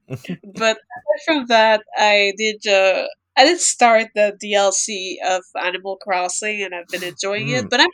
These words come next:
Speaker 2: playing it very casually, you know, like I do, I do a decoration once in a while whenever I'm in the mood to, like, sink a few hours into decorating a house.
Speaker 1: Mm-hmm.
Speaker 2: But, uh, aside from that, like, you guys have been playing a lot of S M T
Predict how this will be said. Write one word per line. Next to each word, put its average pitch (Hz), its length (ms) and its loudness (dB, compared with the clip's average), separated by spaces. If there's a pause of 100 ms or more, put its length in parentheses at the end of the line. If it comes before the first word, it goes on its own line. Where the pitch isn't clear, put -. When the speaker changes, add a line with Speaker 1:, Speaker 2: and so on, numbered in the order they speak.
Speaker 2:
playing 370 180 4
it 254 220 0
very 196 420 4
casually, 202 540 -2
you 208 100 -6
know, 202 140 -6
like 240 220 -8
I 311 140 2
do, 220 280 -10 (580)
I 254 60 2
do 330 120 4
a 311 60 4
decoration 233 720 0
once 202 220 -6
in 202 100 -8
a 175 80 -6
while 180 220 -2
whenever 180 260 -6
I'm 175 120 -8
in 185 120 -14
the 180 160 -10
mood 185 200 -14 (100)
to, 160 180 -16 (680)
like, 196 380 2 (640)
sink - 320 -2
a 202 60 -2
few 208 340 -10
hours 196 480 -2
into 190 240 -16
decorating 175 580 -8
a 165 60 -10 (100)
house. 175 400 -2
Speaker 1:
Mm-hmm. 131 580 -10
Speaker 2:
But, - 320 0
uh, 180 360 0 (520)
aside 240 280 2
from 254 200 2
that, 220 280 6
like, 214 320 -2
you 233 140 -6
guys 196 400 4
have 208 260 0
been 185 240 -8
playing 208 300 0
a 226 60 -2
lot 196 140 6
of 185 200 0
S - 180 -4
M 208 140 -12
T 214 140 -14